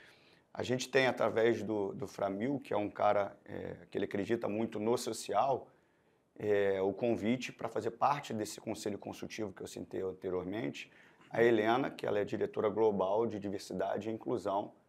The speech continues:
né, ela é do, é do Nubank, é uma,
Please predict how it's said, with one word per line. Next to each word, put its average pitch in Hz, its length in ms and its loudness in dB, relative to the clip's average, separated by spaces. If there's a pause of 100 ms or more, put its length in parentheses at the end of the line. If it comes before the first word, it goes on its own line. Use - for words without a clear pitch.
(200)
né, 98 280 -8
ela 92 100 -6
é 90 40 -4
do, 90 280 -2
é 92 80 -2
do 90 140 -2
Nubank, 92 600 -2 (440)
é - 60 -10
uma, 98 540 2